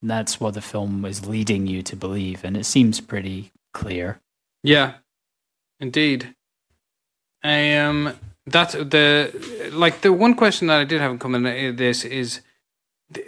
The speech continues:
Speaker 2: the date on this. Is this pre or post Nixon?
Speaker 1: So it all happened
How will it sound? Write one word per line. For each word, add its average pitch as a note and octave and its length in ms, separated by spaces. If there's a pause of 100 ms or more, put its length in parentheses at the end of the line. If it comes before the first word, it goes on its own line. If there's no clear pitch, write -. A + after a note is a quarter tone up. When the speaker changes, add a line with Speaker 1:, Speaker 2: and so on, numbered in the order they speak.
Speaker 2:
the D3+ 180
date G#3 300
on B2 160
this. G2+ 240
Is C#3 120
this A#3+ 160 (120)
pre A3+ 360
or D#3 160
post C#3 460
Nixon? A#2 480 (1300)
Speaker 1:
So C3+ 400
it C3 240
all C3+ 380
happened A#2 640